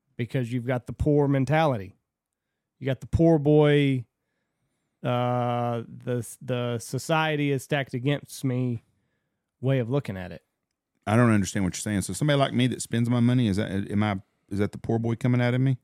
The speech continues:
Speaker 1: I think some of it is, yeah.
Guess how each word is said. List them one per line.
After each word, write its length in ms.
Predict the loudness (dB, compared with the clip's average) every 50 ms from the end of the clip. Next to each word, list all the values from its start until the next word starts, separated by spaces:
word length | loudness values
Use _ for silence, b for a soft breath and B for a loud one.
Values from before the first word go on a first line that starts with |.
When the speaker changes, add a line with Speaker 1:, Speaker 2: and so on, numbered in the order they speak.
| _ _ _ _ _ _ _ _ _ _ _ _ _ _ _ _ _ _ -12 _ -6
Speaker 1:
I 60 | -2
think 180 | -2 -2 -2 -2
some 220 | -2 -2 0 2
of 100 | 2 2
it 80 | 0 0
is, 200 | 0 0 0 0
yeah. 200 | 0 0 0 -2